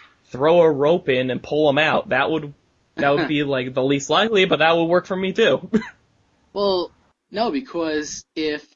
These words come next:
Speaker 2: you can't say that the ion powers are gonna keep him alive because he had to wear the ring even though he had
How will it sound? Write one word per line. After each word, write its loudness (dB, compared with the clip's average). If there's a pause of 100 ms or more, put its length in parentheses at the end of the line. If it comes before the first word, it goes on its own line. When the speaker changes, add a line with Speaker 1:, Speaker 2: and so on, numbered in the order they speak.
(580)
Speaker 2:
you -12
can't -10
say -6
that -8
the -10
ion -6
powers -6
are -10
gonna -10
keep -10
him -8
alive -8 (760)
because -8
he -14
had -6
to -10
wear -4
the -10
ring -10
even -10
though -8
he -8
had -8